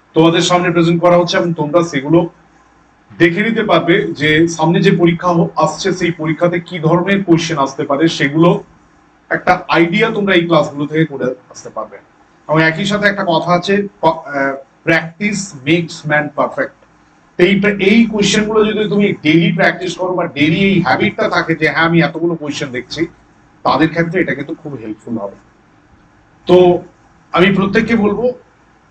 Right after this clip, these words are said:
যারা এখনো চ্যানেলটা subscribe করে উঠতে পারোনি, অবশ্যই চ্যানেলটা subscribe করে all notification বা bell আইকনটা press করে দাও। যারা already আমাদের চ্যানেলের সাথে যুক্ত আছো, তারা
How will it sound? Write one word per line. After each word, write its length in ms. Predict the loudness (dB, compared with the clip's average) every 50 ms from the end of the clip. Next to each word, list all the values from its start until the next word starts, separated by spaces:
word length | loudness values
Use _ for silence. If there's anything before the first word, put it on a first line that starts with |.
| -14
যারা 280 | -6 -2 0 2 2 2
এখনো 320 | 0 0 -2 -4 -4 -2
চ্যানেলটা 380 | -2 -2 0 0 0 0 0 0
subscribe 520 | 0 0 -2 -2 -2 0 0 0 0 0 0
করে 160 | -2 0 0
উঠতে 220 | 0 2 0 0
পারোনি, 320 | 2 0 0 0 0 -2 -2
অবশ্যই 420 | -2 -2 -4 -6 -8 -6 -6 -2
চ্যানেলটা 300 | 0 0 2 2 2 0
subscribe 460 | 2 0 -2 -2 -2 0 0 0 0 -2
করে 160 | -4 -2 -2
all 300 | -2 0 2 2 2 2 2
notification 580 | 0 -4 -4 -4 -4 -6 -4 -2 -2 -2 -4 -6 -6
বা 120 | -6 -6 -4
bell 180 | -2 0 0 2
আইকনটা 320 | 0 0 -2 -6 -8 -8
press 280 | -8 -6 -8 -8 -8 -8
করে 160 | -10 -12 -10
দাও। 140 | -12 -16 -18 _ _ _ _ _ _ _ _ _ _ _ _
যারা 260 | 0 4 4 6 6 6
already 320 | 4 2 0 0 0 0
আমাদের 220 | 0 2 0 0
চ্যানেলের 320 | 0 0 -2 -2 0 0 0
সাথে 260 | 0 0 -4 -4 -4
যুক্ত 240 | -8 -8 -6 -2 0
আছো, 220 | 0 0 0 -2
তারা 380 | -4 -2 0 0 0 -2 -4